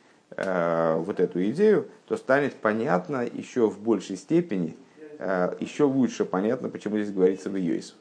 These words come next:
С точки зрения простого смысла это не вызывает проблем больших, э, только маленькие проблемы вызывает. А с-, когда мы объясним щас это с точки зрения, ну, не щас, а завтра, наверное, да,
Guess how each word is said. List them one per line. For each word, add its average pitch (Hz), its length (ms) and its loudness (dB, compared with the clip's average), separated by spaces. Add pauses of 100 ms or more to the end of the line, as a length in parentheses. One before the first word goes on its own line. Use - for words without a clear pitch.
(340)
С - 40 -20
точки 123 200 -4
зрения 90 180 0
простого 92 420 2
смысла - 300 -8
это - 260 -6 (960)
не 98 160 -6
вызывает 135 440 2
проблем 98 420 2
больших, - 360 -4 (720)
э, 85 1000 -4 (360)
только - 180 -4
маленькие 82 440 -2
проблемы - 380 -4
вызывает. - 440 -4 (480)
А 95 340 6
с-, - 140 -12
когда 104 340 2
мы 90 120 2
объясним 92 400 -2
щас 87 260 -2
это 80 160 -10
с - 40 -18
точки 87 260 -12
зрения, 92 460 -2
ну, 92 200 -6
не - 80 -12
щас, - 240 -6
а - 40 -10
завтра, - 340 -4
наверное, - 320 -10
да, 139 160 -6